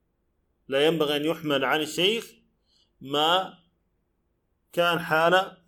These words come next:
المذاكرة، لأنه يحتمل، يحتمل ما ذكرناه من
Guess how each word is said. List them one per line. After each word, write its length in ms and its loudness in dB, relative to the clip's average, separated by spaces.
المذاكرة، 680 0
لأنه 440 -2
يحتمل، 640 -2
يحتمل 720 -4
ما 140 -4
ذكرناه 680 2
من 400 -6